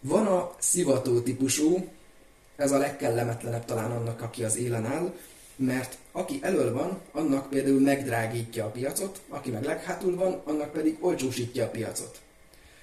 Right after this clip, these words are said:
Tehát a széthúzást azt visszatolja. Nem arról van szó, hogy megy valaki előre, és a hátul lévőt azt igazítja hozzá, hanem arról, hogy mint harmonika-szerűen próbálja ilyen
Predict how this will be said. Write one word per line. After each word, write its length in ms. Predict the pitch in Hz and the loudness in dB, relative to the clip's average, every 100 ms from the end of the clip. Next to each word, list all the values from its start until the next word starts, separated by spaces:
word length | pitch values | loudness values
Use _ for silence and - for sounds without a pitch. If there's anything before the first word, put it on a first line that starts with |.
| - - - - | -20 -20 -18 -8
Tehát 460 | - 175 180 - | -4 -2 -2 -2
a 220 | 135 139 - | 0 0 4
széthúzást 840 | - 180 170 139 139 170 - - | 6 6 4 0 2 2 -2 -4
azt 220 | 131 - | -2 0
visszatolja. 800 | 156 160 - 120 - - - 147 147 | 2 4 4 2 0 -6 -6 -6 -2
Nem 140 | 170 | 0
arról 240 | 165 139 135 | 2 4 4
van 160 | 139 | 4
szó, 200 | 135 151 | 2 2
hogy 200 | 147 131 | 0 -2
megy 260 | 123 147 135 | -2 -2 0
valaki 380 | 131 123 123 131 | -2 -2 -2 0
előre, 260 | 151 156 | 2 2
és 160 | 139 131 | 2 0
a 40 | |
hátul 360 | 123 143 135 127 | -2 -2 -2 0
lévőt 320 | 120 120 123 | 0 0 -2
azt 180 | 120 - | -4 -6
igazítja 540 | 135 135 120 120 113 110 | -8 -4 -2 -2 -2 -6
hozzá, 480 | 110 113 135 165 - - - - - | -2 -2 -2 -6 -10 -20 -20 -20 -12
hanem 300 | 131 127 147 | -4 -2 2
arról, 540 | 147 135 147 165 165 - - | 2 2 2 2 0 -10 -6
hogy 160 | 127 | 2
mint 260 | 139 135 - | 4 2 -2
harmonika-szerűen 1000 | 165 160 135 123 120 120 139 120 117 117 | 0 2 2 2 -2 0 2 2 0 0
próbálja 500 | 120 131 120 113 113 113 | 0 -2 0 -2 -2 -2
ilyen 300 | 117 117 113 | -2 -2 -2